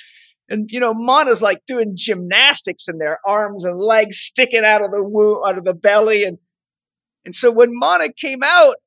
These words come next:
and we, and he was a boy, I was like, "What the hell? How did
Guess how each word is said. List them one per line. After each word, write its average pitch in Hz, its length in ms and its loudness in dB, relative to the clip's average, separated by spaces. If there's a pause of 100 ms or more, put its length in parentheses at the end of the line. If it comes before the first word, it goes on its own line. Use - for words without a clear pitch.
and 233 140 -8
we, 233 140 -10 (200)
and 220 140 -10
he 247 100 -6
was 240 160 -10
a 226 80 -2
boy, 226 680 4
I 226 140 2
was 233 180 -4
like, 247 280 -4
"What 427 340 -4
the 226 300 2
hell? 359 640 0 (600)
How - 220 -6
did 466 140 0